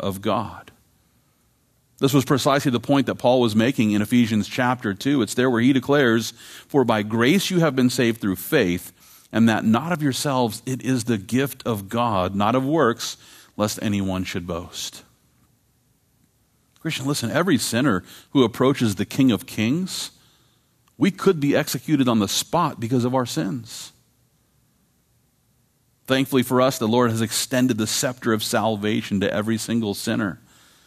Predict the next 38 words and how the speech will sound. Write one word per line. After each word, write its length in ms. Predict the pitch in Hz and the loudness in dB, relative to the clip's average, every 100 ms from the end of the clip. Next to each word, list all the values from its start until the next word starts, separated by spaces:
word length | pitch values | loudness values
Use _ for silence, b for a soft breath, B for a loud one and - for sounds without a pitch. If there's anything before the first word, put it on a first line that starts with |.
| b | b
And 80 | 123 | 4
much 220 | 139 135 | 4 4
like 180 | 135 117 | -2 0
Esther, 460 | 120 127 - 123 107 | -2 -2 -2 -2 0
who 180 | 120 107 | 2 2
avoided 480 | 104 107 123 117 113 | 2 2 4 4 2
execution 720 | 120 - 107 - 127 135 107 | -2 -4 -6 0 0 2 -4
as 80 | 90 | -2
she 160 | 117 | 0
embraced 580 | 95 95 98 117 123 - B B B | 0 0 0 2 2 -2 B B B
the 100 | 104 | -6
gracious 540 | 104 107 117 - 113 - | -2 0 2 0 -2 -4
scepter 640 | - - - 139 - 110 98 | -6 -4 0 -2 -2 -2 -2
of 160 | 101 | -2
the 100 | 98 | -4
king, 440 | - 135 135 170 185 B B B - | -6 0 0 0 -2 B B B -6
listen, 240 | 120 107 | 0 2
those 300 | 104 113 123 | 4 4 2
who 140 | 131 107 | 2 2
embrace 460 | 104 98 117 120 | 2 2 0 0
the 100 | 110 | -4
scepter 400 | - 135 120 120 | -2 -2 -2 -2
of 100 | 98 | -2
salvation 600 | - 107 95 101 107 107 | 0 0 0 0 -2 -2
by 120 | 92 | -4
faith 280 | 95 110 107 | -2 -4 -2
in 80 | 104 | -4
Jesus 360 | 92 113 90 82 | 0 0 -2 -4
Christ, 500 | 120 131 165 - - b b b b b - | -2 -2 -2 -8 -14 b b b b b -16
well, 180 | 87 123 | -10 -4
we're 140 | 104 | -2
saved 440 | 104 120 104 107 107 | 0 2 2 0 -4
from 220 | - 101 | -4 -4
the 80 | 95 | -4
punishment 840 | - 120 104 85 85 85 92 - b b b b | -4 -4 -2 -4 -8 -8 -10 -14 b b b b
that 140 | 85 82 | -8 -6
we 140 | 85 | -6
deserve. 680 | 82 82 82 78 76 - | -6 -6 -8 -10 -16 -20